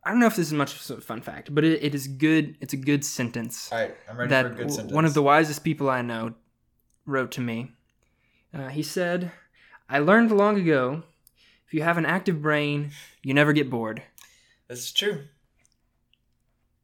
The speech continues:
Speaker 1: So, if you're here with us, hopefully your brain is being active, and you're also simultaneously learning about the thing that is being active within you.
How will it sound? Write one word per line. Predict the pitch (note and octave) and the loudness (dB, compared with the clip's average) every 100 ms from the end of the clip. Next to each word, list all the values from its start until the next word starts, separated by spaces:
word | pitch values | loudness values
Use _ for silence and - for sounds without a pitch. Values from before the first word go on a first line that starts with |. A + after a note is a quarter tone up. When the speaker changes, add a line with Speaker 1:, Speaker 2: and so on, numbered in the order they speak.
| _ _ | _ _
Speaker 1:
So, | - A3+ E3 C#3+ _ _ _ _ _ - | 0 2 2 -2 _ _ _ _ _ -10
if | E3 F#3 | -6 2
you're | F#3 | 4
here | G3+ | 4
with | F3+ D3+ | 4 4
us, | D3+ - - - _ _ _ _ - | 4 0 -10 -16 _ _ _ _ 2
hopefully | G3 G3 F#3+ | 2 4 6
your | E3 | 6
brain | D#3+ D#3 D#3+ | 6 6 2
is | D3+ | -2
being | C#3+ D3+ D3+ C3+ | 2 2 2 4
active, | C3+ C3+ D3+ E3+ E3+ _ _ _ _ - - D3 | 2 2 -4 -4 -10 _ _ _ _ -20 -12 -6
and | C#3+ | -2
you're | D3 | 0
also | F#3+ - - _ | 2 0 -4 _
simultaneously | - D#3+ D3 D#3 D#3+ D3 D3 C3+ | -4 -2 -2 -2 -4 -2 -2 -2
learning | C3 C#3 D3+ | -2 -2 0
about | B2+ A#2+ | 0 -2
the | B2 | -6
thing | B2+ B2 | -6 -6
that | A#2+ | -8
is | A#2+ | -10
being | C3 A#2+ A#2 | -8 -8 -8
active | A#2+ B2+ B2+ | -8 -8 -6
within | B2+ C3+ | -4 -4
you. | B2 A#2+ | -6 -10